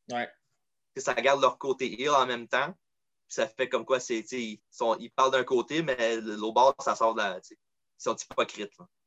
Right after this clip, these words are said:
Speaker 1: Mais je trouve, moi, je trouve que c'est vraiment des bons heels. Parce que, tu sais, quand j'étais plus jeune, euh, je voyais des, euh, même quand j'allais voir des shows, euh, au Québec, tu sais, le, le,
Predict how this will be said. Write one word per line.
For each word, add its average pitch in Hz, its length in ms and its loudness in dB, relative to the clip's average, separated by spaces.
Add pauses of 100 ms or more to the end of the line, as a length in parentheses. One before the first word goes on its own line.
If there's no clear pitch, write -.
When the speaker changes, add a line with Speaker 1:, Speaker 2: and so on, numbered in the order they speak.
(120)
Speaker 1:
Mais 147 120 0
je 151 60 -6
trouve, 208 220 4
moi, 226 100 0
je 220 100 -2
trouve 180 200 2
que 156 160 2
c'est 143 160 -2
vraiment 139 360 2
des 156 180 2
bons 143 280 2
heels. 175 300 0
Parce 151 120 -2
que, 160 80 -2
tu 156 60 -2
sais, 208 100 -2
quand 196 160 2
j'étais 170 220 -2
plus 151 220 -4
jeune, 170 320 -2
euh, 131 180 2
je 123 100 -6
voyais 135 340 4
des, 131 240 2
euh, 120 140 2
même 170 200 -4
quand 165 120 4
j'allais 143 220 2
voir 147 160 4
des 135 220 -2
shows, 147 360 2
euh, 117 320 0 (500)
au 139 120 -2
Québec, 139 380 0
tu - 60 -12
sais, 214 80 2
le, 202 120 8
le, 139 240 4